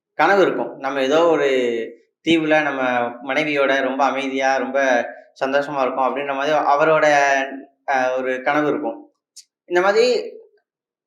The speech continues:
ஏதோ ஒரு ஏக்கம் இங்க எல்லாமே இருக்கிற மனுஷங்களுக்கும் இருக்கு. அப்போ, அஹ், என்னன்னா, இங்க உயிர், உயிர் உடலையும்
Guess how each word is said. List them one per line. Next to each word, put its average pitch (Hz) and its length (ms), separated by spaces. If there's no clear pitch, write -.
ஏதோ 202 260
ஒரு 220 220
ஏக்கம் 208 720
இங்க 170 200
எல்லாமே 208 440
இருக்கிற 220 320
மனுஷங்களுக்கும் 190 600
இருக்கு. 156 280
அப்போ, - 200
அஹ், 127 320
என்னன்னா, 220 300
இங்க 180 200
உயிர், 220 340
உயிர் 202 240
உடலையும் 240 500